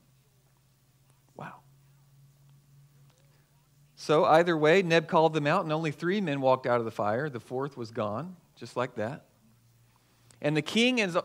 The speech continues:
and all his people get to see Shadrach, Meshach, and Abednego completely unharmed. You know, Shadrach and Abednego had been, they were put under pressure.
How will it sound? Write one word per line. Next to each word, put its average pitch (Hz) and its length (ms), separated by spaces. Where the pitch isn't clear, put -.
and 165 140
all 214 220
his 226 160
people 180 360
get 156 160
to 151 80
see 151 200
Shadrach, 202 480
Meshach, 175 440
and 143 100
Abednego 123 580
completely 160 480
unharmed. 135 640
You 147 100
know, 143 60
Shadrach 208 440
and 180 80
Abednego 185 260
had 180 180
been, 139 300
they 151 100
were 143 140
put - 260
under 190 220
pressure. 214 460